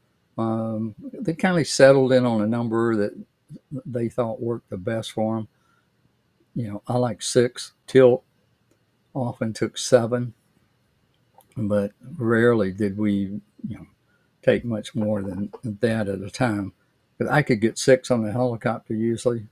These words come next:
and, and just go in with one helicopter. You know, if I hit seven or eight, I had to have two helicopters to get us in because of the, the high temperature and the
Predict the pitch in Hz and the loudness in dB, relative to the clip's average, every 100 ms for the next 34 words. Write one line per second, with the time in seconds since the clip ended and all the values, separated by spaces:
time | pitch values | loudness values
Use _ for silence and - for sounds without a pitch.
0 | - 120 104 107 - 107 101 107 - 123 | -10 -6 -6 -8 -8 -6 -4 -4 -2 0
1 | 107 113 117 101 101 110 113 117 113 110 | 2 0 -2 -4 -6 -6 -4 -4 -6 -6
2 | - 113 - 123 120 _ _ _ _ _ | -6 -6 -6 -8 -8 _ _ _ _ _
3 | _ _ _ _ 113 107 107 - - _ | _ _ _ _ -8 -6 -8 -10 -20 _
4 | 127 120 120 123 - - 120 117 120 120 | -6 -2 0 -2 -2 4 4 4 0 -4
5 | - _ _ _ _ _ _ _ 135 104 | -8 _ _ _ _ _ _ _ -10 -8
6 | 92 127 117 110 - _ - 110 104 107 | -2 2 2 0 -6 _ -18 -10 -4 -2
7 | 98 98 101 - 147 135 117 90 - 107 | -2 -4 -6 2 4 6 4 -2 -4 -6
8 | 95 - 101 - 113 110 101 98 104 92 | -6 -10 -10 -8 -6 -2 -2 -4 -6 -6
9 | 101 101 - 123 110 110 104 98 - _ | -8 -4 0 0 0 0 -2 -2 -6 _
10 | _ _ _ 101 101 101 104 - 131 127 | _ _ _ -2 0 -2 -8 -6 -2 0
11 | - 123 127 107 120 113 113 110 110 104 | 2 0 0 -2 0 2 2 -2 -4 -4
12 | 104 104 | -4 -6